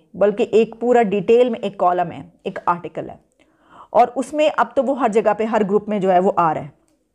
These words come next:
हर जगह पे सोशल मीडिया पे वो नज़र आ रहा है पूरे का पूरा आर्ट। तो उसमें जो डिटेल्स हैं वो तो बहुत ज़्यादा हैं, वो तो लग रहा था कि जैसे वो मतलब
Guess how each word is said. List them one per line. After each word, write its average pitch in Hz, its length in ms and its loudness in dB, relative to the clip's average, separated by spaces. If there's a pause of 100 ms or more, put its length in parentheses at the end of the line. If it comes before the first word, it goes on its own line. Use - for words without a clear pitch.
(540)
हर 208 120 2
जगह 202 200 0
पे 196 100 -4
सोशल 214 300 -2
मीडिया 185 260 2
पे 190 80 -4
वो 196 100 -2
नज़र 160 280 -2
आ 147 40 2
रहा 156 140 0
है 156 60 -12
पूरे 220 240 2
का 190 80 -6
पूरा 175 220 -2
आर्ट। 135 180 -2 (120)
तो - 80 -2
उसमें 311 340 0
जो 403 120 4
डिटेल्स 226 440 2
हैं 269 120 0
वो 285 140 2
तो - 120 2
बहुत 196 360 -2
ज़्यादा 165 260 -2
हैं, 147 140 -14 (680)
वो 220 160 2
तो 262 100 4
लग 233 160 2
रहा 254 100 2
था 302 100 0
कि 254 80 -2
जैसे 214 220 2
वो 240 140 2
मतलब 214 300 -2